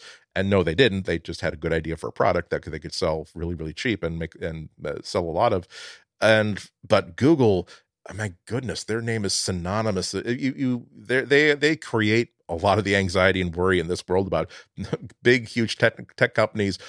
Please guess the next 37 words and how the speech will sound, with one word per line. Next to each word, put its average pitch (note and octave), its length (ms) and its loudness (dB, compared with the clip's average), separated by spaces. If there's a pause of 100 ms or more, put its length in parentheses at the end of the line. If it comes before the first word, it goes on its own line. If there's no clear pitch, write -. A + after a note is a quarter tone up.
(120)
are G#2 180 6
constantly A#2 540 0
tracking A2 420 0
our F#2+ 160 4
every G2 280 2
movement. F#2+ 400 0
Well, G#2+ 120 0
now B2 260 2
literally A#2+ 520 2
they're A#2 220 4
tracking A2+ 420 2
our A2+ 80 4
every A2 220 2
movement A2 340 -2
because A#2 380 -4
they A#2+ 80 -6
have, A#2 180 -2 (220)
'cause A#2+ 180 2
they B2 160 6
have B2+ 220 4
this, B2+ 180 2
this A#2+ 260 -2
new B2+ 200 4
network, A#2+ 480 4 (260)
uh, G#2+ 220 6
called A#2 260 4
the G#2 60 -2
Finder C#3 280 2
Network A2 420 0
that G2+ 140 2
can G2+ 120 -2
find A#2 320 0
any A#2 160 -2
device A#2 500 0
using G2+ 420 -4
any A#2+ 280 -2
rat, A2 420 2